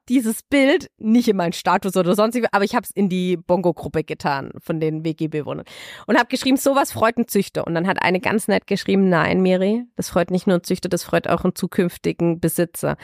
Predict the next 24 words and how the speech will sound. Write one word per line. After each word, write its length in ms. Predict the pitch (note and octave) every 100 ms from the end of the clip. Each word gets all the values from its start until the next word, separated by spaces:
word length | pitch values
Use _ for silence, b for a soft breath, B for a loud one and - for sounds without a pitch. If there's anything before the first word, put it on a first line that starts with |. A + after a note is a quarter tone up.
| B B
weil 160 | E3 D#3+
einfach 420 | E3 F3 F#3 - _ -
schon 220 | - F3+
diese 400 | F3+ E3+ F3 E3 b b b
Stubenreinheit, 680 | b - C#4+ B3+ E3+ F3 E3+
und 80 | G3+
das 120 | G#3+
sieht 180 | C#4+ C#4
man 80 | A#3+
jetzt 180 | A3
wirklich, 440 | A#3+ C4 D4 D#4+ - b b b
davor 240 | - G#3 C#4+
hab 100 | B3
ich 80 | A#3+
gesagt, 280 | A#3 A#3
wenn 80 | G3+
ich 60 | F#3+
die 100 | F#3
draufsetze, 420 | - G#3+ F3 -
machen 220 | A3 C#4
die, 260 | B3+ B3 B3+ -
selber 300 | - F3+ E3
nicht. 220 | D#3 - _ -
Jetzt 460 | A#3+ F4+ - -